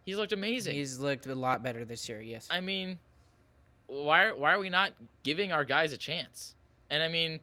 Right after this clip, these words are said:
Speaker 1: that brings me into the Riley Tufte thing, too. I mean, the stories we're hearing about the Riley Tufte situation, it, it's disgusting. Like, it, so what I saw on Twitter
Speaker 2: What am I not hearing?
Speaker 1: is
Speaker 2: I haven't heard this.
Speaker 1: So Riley Tufte is,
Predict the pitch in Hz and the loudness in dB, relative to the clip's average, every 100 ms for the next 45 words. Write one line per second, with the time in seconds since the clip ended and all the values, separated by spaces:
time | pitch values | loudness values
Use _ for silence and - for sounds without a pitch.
0 | _ 123 156 190 147 156 151 160 165 151 | _ 4 4 4 0 0 -2 -2 0 4
1 | 165 170 147 180 - 113 107 98 101 311 | 4 2 0 0 0 -4 -4 -6 -6 -6
2 | 247 - _ _ _ 139 143 143 135 131 | -6 -12 _ _ _ -4 0 0 -2 -8
3 | _ _ - 127 127 - 220 190 151 151 | _ _ -12 -6 -4 2 4 6 4 2
4 | 170 151 135 131 113 147 117 - 156 127 | 0 2 0 0 0 0 0 0 0 0
5 | - 113 117 107 - 101 101 _ - 131 | -8 -6 -4 -4 -4 -8 -10 _ -4 -4
6 | 139 147 165 - 107 - 147 139 - 95 | -2 -2 -2 -2 -6 0 2 2 -2 -8
7 | 92 _ - 113 107 101 - _ _ _ | -16 _ -4 0 0 -4 -20 _ _ _
8 | - 135 - _ - - 127 123 - - | -8 -8 -8 _ -4 2 2 2 -4 0
9 | 135 170 170 160 135 123 135 110 107 151 | 4 4 6 4 4 2 0 2 2 4
10 | 147 131 131 127 123 117 - 135 139 135 | 4 2 2 2 0 -4 -4 4 4 4
11 | 120 127 113 - - _ _ _ - 139 | 0 -4 -4 -14 -18 _ _ _ 0 4
12 | 123 113 135 190 185 175 165 139 117 - | 4 4 6 6 6 4 4 2 -2 -4
13 | - | -6